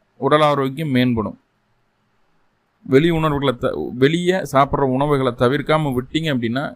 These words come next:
கண்டிப்பா செவ்வாய் பதினோராம் இடத்துல இருந்தும் பயன் இல்லாம போறதுக்கு உண்டான வாய்ப்புகளை சொல்லுது. இப்போ முடிந்த அளவு வெளி உணவுகளை தவிர்த்துக்குங்க. அதே போல இந்த காலகட்டத்தை நம்மளுக்கு தோணும், கொஞ்சம் ஃபிசிக் கொஞ்சம்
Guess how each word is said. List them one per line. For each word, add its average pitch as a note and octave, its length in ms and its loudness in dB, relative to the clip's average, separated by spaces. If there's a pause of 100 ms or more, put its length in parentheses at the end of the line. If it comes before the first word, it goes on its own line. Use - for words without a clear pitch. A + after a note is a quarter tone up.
கண்டிப்பா D3 480 0 (440)
செவ்வாய் C#3+ 440 0
பதினோராம் D#3 480 2
இடத்துல B2 340 0
இருந்தும் E3+ 460 0 (140)
பயன் C#3 200 2
இல்லாம C3+ 420 -2
போறதுக்கு B2 400 -2
உண்டான A2+ 200 0
வாய்ப்புகளை A#2+ 480 -2
சொல்லுது. A2 360 -6
இப்போ - 280 -18
முடிந்த C#3+ 360 -4
அளவு E3 240 0 (640)
வெளி C3+ 160 2
உணவுகளை B2 460 -2
தவிர்த்துக்குங்க. G#2+ 540 -6 (1900)
அதே D#3+ 160 6
போல F3 200 2
இந்த D3 140 -2
காலகட்டத்தை D#3 460 0
நம்மளுக்கு C3+ 300 -2
தோணும், C3 280 0
கொஞ்சம் B2+ 260 0
ஃபிசிக் C#3 340 0
கொஞ்சம் B2+ 320 0